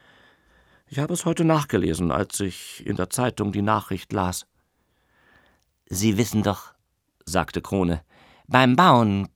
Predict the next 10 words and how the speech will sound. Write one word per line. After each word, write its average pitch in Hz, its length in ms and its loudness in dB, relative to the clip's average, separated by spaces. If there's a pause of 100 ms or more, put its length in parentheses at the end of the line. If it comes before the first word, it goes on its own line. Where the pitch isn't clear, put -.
kommt's 120 460 0
nicht 101 240 0
mehr 95 200 0
auf 87 120 -4
den 87 180 -4
Bau 120 240 4
an.“ 78 320 -8 (1200)
„Bei 113 120 4
der 127 160 8
Zeitung 147 580 4